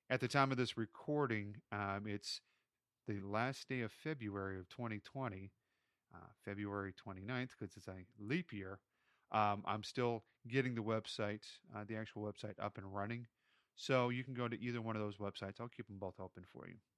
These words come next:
Now, I would love to have you on the show and dive deeper with you. I'd like to know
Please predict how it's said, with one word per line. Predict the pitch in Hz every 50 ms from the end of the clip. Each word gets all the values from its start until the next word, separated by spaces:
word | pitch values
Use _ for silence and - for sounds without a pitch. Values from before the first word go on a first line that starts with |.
| _ _ _ _ _ _ _ _ _ _ _ _ _ _ _ _ - - - - _ _ -
Now, | 117 - -
I | 123
would | 123 110 107 -
love | 104 101 101 107 113 117 123 135 143 139 - - -
to | - 107 92
have | 85 110 113 117 117 104
you | 104 110 113 117 113 -
on | - 101 101 101 104 101 98
the | 101
show | 101 - - - 101 92 90 92 90 87 90 - _ _ _ _ _ _ _ _ _ _ -
and | 104 104
dive | 113 110 104 104 95 92
deeper | 110 110 113 - 113 110
with | 107 107 107 - -
you. | 113 110 113 107 98 101 -
I'd | 101 104 107
like | 110 117 - -
to | 123
know | 113 113 113 110 107 107 -